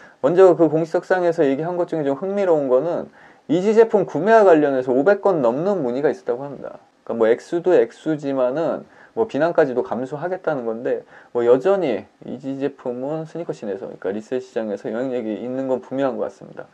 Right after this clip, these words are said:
근데 아디다스 측에서는 뭐 거기에는 응하지 않기로 했고요. 그리고 폐기하는 건에 대해서도 뭐 액수도 액수지만은 일부 재활용이 가능하다고 해도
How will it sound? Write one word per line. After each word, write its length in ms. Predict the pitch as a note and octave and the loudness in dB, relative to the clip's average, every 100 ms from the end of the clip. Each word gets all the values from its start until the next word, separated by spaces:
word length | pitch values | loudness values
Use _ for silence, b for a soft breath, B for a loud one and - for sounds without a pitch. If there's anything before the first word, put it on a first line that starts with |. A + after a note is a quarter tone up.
| B B B | B B B
근데 120 | D3 | 4
아디다스 440 | D3 E3 G#3+ G#3 G3+ | 6 8 4 2 -6
측에서는 540 | - A3 G#3+ G3+ G3 | 0 2 2 0 0
뭐 180 | C#3+ B2 | 2 2
거기에는 300 | C#3 E3+ F#3+ | 4 4 4
응하지 380 | C#3 F3 G3 F#3 | 2 2 2 2
않기로 380 | A#2+ B2 - D3+ | 0 -2 -6 -6
했고요. 460 | E3+ - G#2 - - - | -4 -2 0 -2 -8 -4
그리고 320 | D3+ D#3 D#3 | 2 2 2
폐기하는 520 | G#3+ G#3 A#3 A#3+ A3 | 2 4 4 4 2
건에 220 | G#3 F#3+ | 2 4
대해서도 760 | D#3+ C#3 C3+ C3 F3 D3 D2+ - _ - | 4 4 2 0 0 0 0 -6 _ -18
뭐 360 | G#2+ G#2 G#2+ | -8 -2 2
액수도 380 | G#2+ - G3 G#3 | 2 0 0 4
액수지만은 1000 | E3+ - D3 C3+ C#3 C3+ C3+ C#3+ C#3+ C#3+ | 4 2 -6 -4 0 0 0 -2 -2 -2
일부 260 | C#3+ E3+ E3+ | -2 -2 -2
재활용이 440 | D3 C3 C#3+ C#3+ | 0 2 2 0
가능하다고 720 | B2 A2+ B2+ C3 C#3+ E3 D3+ D#3+ | -6 -6 -6 -8 -4 -4 -2 -2
해도 320 | E3+ F#3+ | -2 -4